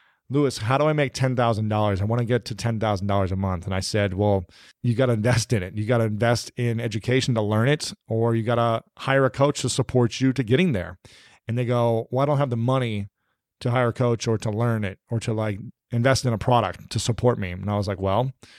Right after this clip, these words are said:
then you can get some free information and you can hustle and figure it out on your own."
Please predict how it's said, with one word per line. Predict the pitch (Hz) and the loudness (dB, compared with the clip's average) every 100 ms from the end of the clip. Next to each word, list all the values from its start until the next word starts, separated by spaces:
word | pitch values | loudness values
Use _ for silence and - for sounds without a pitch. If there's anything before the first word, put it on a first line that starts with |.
| - _ - | -20 _ -4
then | 113 | 0
you | |
can | 117 | 2
get | 120 123 | 2 2
some | 131 | 0
free | - 185 | 0 0
information | 233 131 110 107 131 | 0 -2 -2 -2 -2
and | 127 | -2
you | 123 | 0
can | 117 | 0
hustle | 110 113 123 | 0 0 0
and | 120 | -2
figure | 120 110 | 0 0
it | 110 | 2
out | 107 | 2
on | 113 | 0
your | 113 165 | 2 2
own." | 117 95 | 0 -4